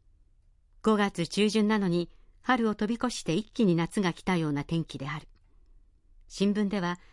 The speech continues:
熱中症の記事がイラスト入りで紹介されている。優子は小花模様の半袖のブラウスを着て家を出た。「こんにちは。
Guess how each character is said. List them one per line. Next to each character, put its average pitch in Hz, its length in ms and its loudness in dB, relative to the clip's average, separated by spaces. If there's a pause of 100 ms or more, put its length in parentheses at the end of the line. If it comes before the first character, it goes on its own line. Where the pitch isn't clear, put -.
(180)
熱 196 180 2
中 240 180 -2
症 226 220 2
の 220 100 2
記 214 160 -2
事 190 120 0
が 151 160 -2 (160)
イ 160 80 0
ラ 214 100 2
ス - 160 -10
ト 202 80 0
入 190 100 0
り 175 120 -4
で 170 160 -2
紹 165 180 -4
介 165 180 -8
さ 156 140 -8
れ 151 100 -8
て 160 120 -8
い 143 100 -6
る。 - 80 -16 (1200)
優 233 160 2
子 180 160 -4
は 170 160 -6 (400)
小 240 140 0
花 262 240 2
模 247 100 2
様 233 160 2
の 156 100 0
半 202 220 0
袖 196 260 -2
の 185 140 0
ブ 165 80 -2
ラ 202 140 0
ウ 190 40 -2
ス - 180 -6
を 139 80 -4
着 - 140 -14
て 147 200 -10 (200)
家 175 280 2
を 123 220 -10
出 120 100 -10
た。 - 160 -18 (3000)
「こ 226 160 2
ん 226 160 8
に 220 140 6
ち - 200 -4
は。 233 240 0